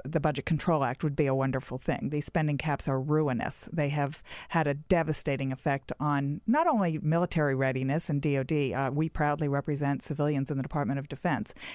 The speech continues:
and, and the budget cuts have been horrible for civilian D O D employees and for, and for the military. You may recall that,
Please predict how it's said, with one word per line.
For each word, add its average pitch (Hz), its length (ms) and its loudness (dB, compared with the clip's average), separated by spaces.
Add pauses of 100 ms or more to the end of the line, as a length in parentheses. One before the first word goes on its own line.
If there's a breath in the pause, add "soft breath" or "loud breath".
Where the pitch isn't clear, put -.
(140 loud breath)
and, 147 260 0 (200)
and 156 180 2
the 147 40 2
budget 160 300 0
cuts - 260 -2
have 160 160 -2
been 160 120 2
horrible 185 640 0
for - 200 -4
civilian 147 520 0
D 143 140 0
O 139 60 0
D 135 140 -2
employees 147 480 -2
and 220 240 4
for, 185 440 0
and 247 200 2
for 175 100 -2
the 165 100 -2
military. - 600 -2 (300 loud breath)
You 185 100 2
may 165 140 2
recall 156 340 0
that, 151 200 0